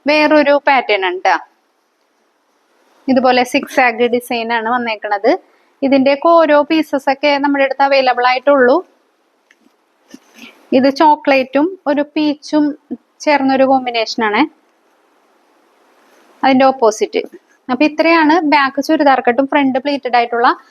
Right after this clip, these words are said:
റൗണ്ട് യോക്കിലെ എക്സ് എൽ സൈസിൽ നമ്മളുടെ അടുത്ത് അവൈലബിൾ ആയിട്ടുള്ളത്. ഇതിന്റെ റേറ്റ് മുന്നൂറ്റി ഇരുപതാണ്. ഇനി നമുക്ക് കുറച്ച് മീഡിയം സൈസിലെ ചുരിദാർ കട്ട് കാണാം. ഭൂരിഭാഗവും ഈ, ഏഹ്, യു പൈപ്പിംഗ് ചെയ്തേക്കണ മോഡലാണ് ട്ടാ. ഇതൊരു,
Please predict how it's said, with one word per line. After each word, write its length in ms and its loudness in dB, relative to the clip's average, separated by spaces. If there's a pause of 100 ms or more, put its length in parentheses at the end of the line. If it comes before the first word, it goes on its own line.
(280)
റൗണ്ട് 320 2
യോക്കിലെ 440 0
എക്സ് 220 -6
എൽ 80 0
സൈസിൽ 440 -2
നമ്മളുടെ 320 0
അടുത്ത് 160 -4
അവൈലബിൾ 480 2
ആയിട്ടുള്ളത്. 640 2 (340)
ഇതിന്റെ 240 0
റേറ്റ് 340 2
മുന്നൂറ്റി 420 2
ഇരുപതാണ്. 580 2
ഇനി 160 -2
നമുക്ക് 400 2
കുറച്ച് 320 -2
മീഡിയം 520 4
സൈസിലെ 380 0
ചുരിദാർ 520 0
കട്ട് 160 0
കാണാം. 440 2 (880)
ഭൂരിഭാഗവും 800 0 (400)
ഈ, 260 0
ഏഹ്, 500 -2
യു 240 4
പൈപ്പിംഗ് 420 2
ചെയ്തേക്കണ 680 0
മോഡലാണ് 520 0
ട്ടാ. 220 -2 (380)
ഇതൊരു, 500 2